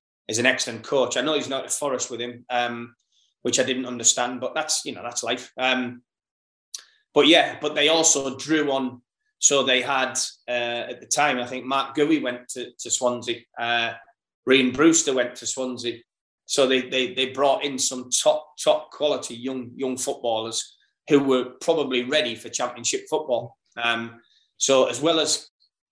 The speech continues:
moulding the players into a style and, and a, and a, and a philosophy, um, which was in Steve and Mike Marsh's kind of vision, if you like,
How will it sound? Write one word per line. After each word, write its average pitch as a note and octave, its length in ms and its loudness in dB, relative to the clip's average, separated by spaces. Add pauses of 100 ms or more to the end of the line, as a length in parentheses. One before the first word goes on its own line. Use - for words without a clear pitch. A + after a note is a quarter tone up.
moulding C#3+ 540 4
the B2+ 60 -4
players C3 420 -2
into B2+ 260 -8
a B2 40 -4
style B2+ 540 2
and, A#2+ 180 -10
and B2 180 -14
a, A#2 300 -8
and A#2+ 100 -6
a, A#2 180 -6 (500)
and B2+ 100 2
a B2 40 -4
philosophy, B2+ 800 0 (320)
um, A#2 460 0
which - 260 -2
was A#2+ 140 -4
in A#2+ 160 0
Steve B2 720 0
and A#2 420 -2
Mike B2 220 -2
Marsh's B2 580 -2
kind A#2 220 -8
of G#2 100 -10
vision, C3+ 240 0
if A#2 160 -8
you B2 80 -8
like, A#2 220 0